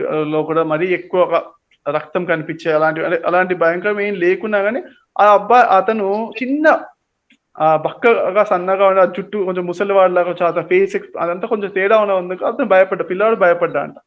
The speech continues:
భయపడి ఏంటి నెక్స్ట్ ప్రతిసారి కూడా అతను ఆ భయం వల్ల ఎన్నో తన లైఫ్ అంతా కూడా కుంచుకుపోతుంది అని చెప్పి అందుకే నేను మూవీస్ చూపించా-, ఆహ్, కుండా ఉంటే బాగుండేదేమో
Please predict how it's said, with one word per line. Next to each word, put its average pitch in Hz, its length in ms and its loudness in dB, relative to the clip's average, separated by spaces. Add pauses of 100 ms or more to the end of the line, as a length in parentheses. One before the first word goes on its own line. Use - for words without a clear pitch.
(420)
భయపడి 214 280 2
ఏంటి 226 200 -4
నెక్స్ట్ 214 300 -6 (340)
ప్రతిసారి 247 520 0
కూడా 247 220 0
అతను 226 340 -2
ఆ 208 100 2
భయం 202 300 2
వల్ల 233 180 -2
ఎన్నో 220 520 -2
తన 202 60 -2
లైఫ్ 190 280 2
అంతా 214 220 -6
కూడా 208 140 -2
కుంచుకుపోతుంది 208 880 -6
అని 214 160 -4 (300)
చెప్పి 208 260 -2
అందుకే 208 300 0
నేను 208 220 -2
మూవీస్ 185 360 -4
చూపించా-, 185 400 -4 (480)
ఆహ్, 160 200 -2
కుండా 156 200 -6
ఉంటే 156 180 -2
బాగుండేదేమో 143 720 -2